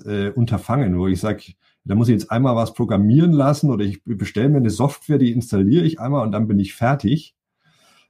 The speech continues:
So ist es halt leider nicht bei Digitalisierung, sondern es ist nach und nach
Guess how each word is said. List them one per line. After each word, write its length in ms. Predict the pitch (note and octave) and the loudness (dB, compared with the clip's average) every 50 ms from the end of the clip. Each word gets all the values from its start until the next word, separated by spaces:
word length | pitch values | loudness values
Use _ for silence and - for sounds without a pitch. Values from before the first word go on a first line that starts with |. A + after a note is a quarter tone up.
| _ - | _ -14
So 400 | - G#2+ A2 - - G2 F#2+ A#2 | -12 -12 -10 -8 -6 -4 -2 2
ist 160 | B2 C3+ - | 2 2 4
es 140 | F3+ D#3 - | 2 2 2
halt 180 | G2 E2 F2+ E2+ | 2 0 0 -2
leider 280 | E2+ E2 E2+ E2 E2+ | -2 -2 -2 -2 -2
nicht 220 | E2 E2+ E2 E2 - | -2 -2 -4 -4 -4
bei 180 | - E2+ E2 | -4 -4 -2
Digitalisierung, 1000 | E2+ E2+ F#2 F2+ F#2+ - - E2+ E2 F2 E2 E2 F#2+ F#2+ F2 E2 D#2+ E2 E2 D#2 - - | 0 0 0 0 0 -2 0 0 0 0 0 2 0 0 0 0 -2 -4 -6 -8 -12 -14
sondern 240 | - - F2+ F#2 | -8 -6 -4 -4
es 80 | F2+ F2 | -4 -4
ist 400 | - A#2 G#2+ - - - - _ _ _ _ _ _ _ _ - | -4 -4 -4 -4 -6 -12 -16 _ _ _ _ _ _ _ _ -8
nach 380 | F2 E2 F#2 B2 D3+ C#3+ - | -4 -2 0 2 0 0 0
und 240 | C3 C3+ C3+ - - | 0 0 0 0 0
nach 480 | G2 F2 F2 G2+ B2 C3 C3 - - | -2 -2 0 0 -2 -2 -4 -6 -14